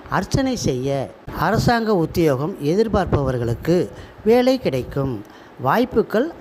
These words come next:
அதிகரிக்கும். வெளிநாடு செல்ல போகும் அன்பர்களுக்கு வேலையும் கிடைக்கும்.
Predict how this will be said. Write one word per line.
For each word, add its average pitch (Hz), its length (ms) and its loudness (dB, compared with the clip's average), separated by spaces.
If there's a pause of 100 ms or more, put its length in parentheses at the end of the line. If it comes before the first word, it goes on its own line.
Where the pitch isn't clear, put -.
(120)
அதிகரிக்கும். 147 720 0 (460)
வெளிநாடு 214 540 2
செல்ல 151 320 0
போகும் 139 500 0 (680)
அன்பர்களுக்கு 202 720 2 (120)
வேலையும் 208 520 0
கிடைக்கும். 151 600 -2